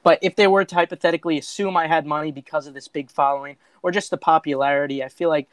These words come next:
there's some fake people out there who would change up, and I'd really like to try and avoid that. So that's why I try to keep it on the down low. But of, of course, regarding online, you know, within this community,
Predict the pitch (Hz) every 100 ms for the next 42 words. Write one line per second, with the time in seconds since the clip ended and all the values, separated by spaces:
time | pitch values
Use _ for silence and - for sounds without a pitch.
0 | _ _ _ 180 175 - 160 147 - 147
1 | 139 156 135 135 131 127 139 127 139 143
2 | 127 - 139 139 139 151 139 131 - _
3 | _ - 175 180 160 160 - - 156 147
4 | 135 117 127 147 139 156 165 160 _ -
5 | 143 143 156 139 135 - 139 135 - 160
6 | 160 139 135 131 135 135 135 135 139 -
7 | _ - 143 - 139 _ _ _ 175 -
8 | 208 175 160 135 160 175 156 156 156 139
9 | 127 131 156 185 151 135 135 - 160 156
10 | - 160 139 135 160 202